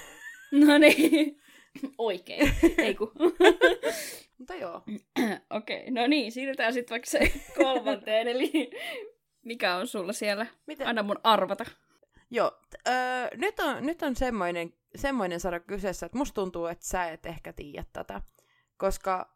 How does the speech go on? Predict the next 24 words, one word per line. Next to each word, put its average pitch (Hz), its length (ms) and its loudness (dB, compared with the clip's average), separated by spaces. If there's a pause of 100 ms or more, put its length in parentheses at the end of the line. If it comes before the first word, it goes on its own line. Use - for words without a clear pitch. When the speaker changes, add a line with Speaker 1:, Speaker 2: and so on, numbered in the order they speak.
Speaker 1:
Okei, 190 440 -6 (100)
Speaker 2:
tää 285 120 4
Speaker 1:
no. 320 60 2
Speaker 2:
menee 247 220 0
nyt 185 180 -4
sinne 196 380 -4
mun 180 420 -8 (340)
kauniin, 202 400 -4
ihaniin 175 580 -12 (420)
yläastevuosiin. 262 1000 -10 (840)
Speaker 1:
Mm, 190 380 -8
Speaker 2:
Ja 180 540 -4
Speaker 1:
mm. - 40 -20 (160)
Speaker 2:
mä 247 160 0
en 339 80 0
oo 330 80 0
hirveästi, 220 400 -4
niinku, 180 220 -10 (200)
edes, - 360 -8 (180)
mä 208 100 -6
en 220 60 -4
edes 190 140 -6
muistanut, 165 480 -8
että 175 380 -12